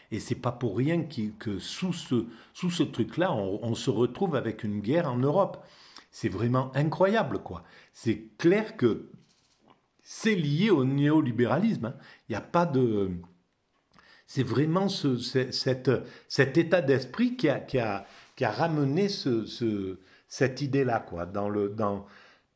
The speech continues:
qui a, qui a tellement, qui est tellement dans un, un, un système sourd et, euh,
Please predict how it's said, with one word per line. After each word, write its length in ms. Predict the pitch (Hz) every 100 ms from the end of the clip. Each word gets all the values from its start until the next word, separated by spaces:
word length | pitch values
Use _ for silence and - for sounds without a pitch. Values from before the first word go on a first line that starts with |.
| - - _ _ _ _ - 127
qui 140 | 147
a, 160 | 123 120
qui 200 | - 143
a 60 |
tellement, 640 | 123 - 196 190 196 180 151
qui 140 | -
est 120 | 147
tellement 320 | 147 208 208 196
dans 360 | 160 147 131
un, 360 | 151 131 127 - - - _
un, 80 | 135
un 360 | 127 127 131 139
système 760 | - 180 170 - 175 151 120
sourd 520 | - - 214 285 - - _ _ _ _ _ -
et, 260 | 139 127
euh, 360 | 120 113 107